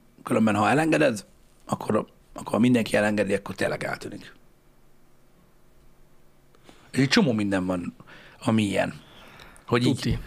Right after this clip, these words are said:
Speaker 1: hogy így, hogy így eltűnik, pedig olyan jó volt. És nagyon szar, tudod, hogy így, hogy így,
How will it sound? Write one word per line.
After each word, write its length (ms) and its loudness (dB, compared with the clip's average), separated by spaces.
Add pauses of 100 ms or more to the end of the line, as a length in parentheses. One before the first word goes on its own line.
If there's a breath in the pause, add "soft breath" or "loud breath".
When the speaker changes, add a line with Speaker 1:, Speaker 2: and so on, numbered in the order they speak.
(180 loud breath)
Speaker 1:
hogy 160 0
így, 160 2
hogy 120 0
így 160 2
eltűnik, 440 2
pedig 220 0
olyan 180 2
jó 180 -4
volt. 240 -4
És 140 -2 (200 loud breath)
nagyon 340 2
szar, 540 2
tudod, 260 0
hogy 160 0
így, 260 -4 (1500 soft breath)
hogy 200 -2
így, 160 -4